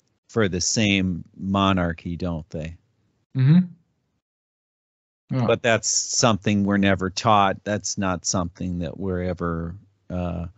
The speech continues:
Speaker 1: allowed
Speaker 2: Mm.
Speaker 1: to, uh, think about on our own in, in official source,
Speaker 2: Mm.
Speaker 1: from a,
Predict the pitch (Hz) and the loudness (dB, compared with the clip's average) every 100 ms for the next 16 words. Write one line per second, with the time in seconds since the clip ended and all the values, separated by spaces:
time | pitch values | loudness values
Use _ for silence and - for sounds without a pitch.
0 | _ _ _ 101 101 98 95 95 95 80 | _ _ _ 2 4 6 6 4 2 -2
1 | - 98 90 87 87 85 82 - 117 104 | -8 -6 -4 -4 -2 -2 -4 -4 -2 0
2 | 98 80 87 85 85 92 90 87 92 98 | -2 0 0 2 0 -4 -4 -4 -2 -2
3 | 92 87 - 90 85 82 - 95 90 85 | -2 -4 -4 -4 -4 -4 -6 -4 -2 -4
4 | - 113 - 95 85 85 - _ _ _ | -2 0 0 -2 -2 -6 -12 _ _ _
5 | _ _ - 113 98 95 110 98 123 110 | _ _ 0 4 4 2 0 2 4 4
6 | 101 | 2